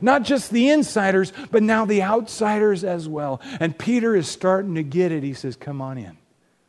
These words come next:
Be my guests. Come on in." And they spend the night, and we'll pick it up in the next verse, verse twenty, middle part of verse twenty-three, and we'll see what happens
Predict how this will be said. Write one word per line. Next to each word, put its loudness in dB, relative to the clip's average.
Be -2
my -4
guests. -14
Come -8
on -6
in." -10
And -2
they -2
spend -6
the -2
night, -2
and -4
we'll -4
pick -6
it 0
up -2
in -4
the -2
next -4
verse, -4
verse -8
twenty, -10
middle -4
part -6
of -4
verse -8
twenty-three, -8
and -8
we'll -8
see -10
what -8
happens -14